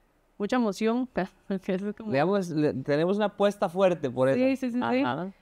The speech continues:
Speaker 1: A ver, ¿qué queremos desde la comuni-, desde la comisión? Es generar comunidad. Como te digo, uno de los retos que hemos tenido
Speaker 2: Ujú.
Speaker 1: es que participen en
Speaker 2: Ujú.
Speaker 1: actividades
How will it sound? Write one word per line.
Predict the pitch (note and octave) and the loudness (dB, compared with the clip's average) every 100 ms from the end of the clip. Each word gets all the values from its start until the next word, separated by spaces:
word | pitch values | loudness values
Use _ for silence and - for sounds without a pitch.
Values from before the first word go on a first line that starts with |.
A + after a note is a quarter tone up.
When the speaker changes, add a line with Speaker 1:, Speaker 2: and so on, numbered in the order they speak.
| - | -8
Speaker 1:
A | G#3+ | -4
ver, | A#3 A#3 | -2 -2
¿qué | A3 | -6
queremos | A3 C4+ C4+ C#4 | -2 0 0 0
desde | C4+ A#3 | -2 -2
la | G3+ | -4
comuni-, | G3 G3+ G#3 G3 | -4 -4 -2 -2
desde | F#3+ F#3+ | -2 0
la | F#3 | -2
comisión? | F#3+ G3 A3 B3 | -2 -2 -2 -2
Es | A3 G#3+ | -2 -2
generar | A3+ G3+ G#3 A#3+ - | -2 0 0 -2 -2
comunidad. | C4+ A#3+ F#3+ F#3 A3+ - _ _ _ | -2 0 -2 -2 -4 -4 _ _ _
Como | - G3 | -4 -4
te | F#3+ F#3+ | -2 -2
digo, | A3 G#3 | -2 -2
uno | A3 | -2
de | A#3+ | -2
los | G#3+ | -4
retos | G#3+ A#3 | -6 -4
que | A#3 | -2
hemos | A3+ - | -4 -2
tenido | G3+ G#3 C#3+ | 0 2 2
Speaker 2:
Ujú. | D3+ | -2
Speaker 1:
es | E3+ | -4
que | G#3+ A3 | -6 -8
participen | - E3+ - E3+ A3 - C4 C4 B3 _ - | -6 -8 -8 -6 -6 -2 0 0 -2 _ -8
en | F#3+ | -4
Speaker 2:
Ujú. | F#3 | -4
Speaker 1:
actividades | G#3+ G3+ F3 F#3 A3+ | -4 -2 0 0 -2